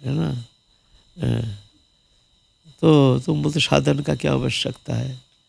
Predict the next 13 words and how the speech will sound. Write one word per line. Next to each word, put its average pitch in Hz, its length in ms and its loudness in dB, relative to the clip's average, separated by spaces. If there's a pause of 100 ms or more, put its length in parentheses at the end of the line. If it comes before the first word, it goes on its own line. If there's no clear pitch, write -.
(880)
तब 185 320 8
ना 180 100 6
जाके 143 440 2 (380)
इधर 190 180 8
साधन, 165 440 6
साधक 165 400 0
का 226 100 -6
तीव्र 220 560 -2
साधन 180 380 0
चेष्टा, 233 460 6 (960)
अनासक्ति, 233 760 6 (1900)
और 214 180 10
उधर 226 360 6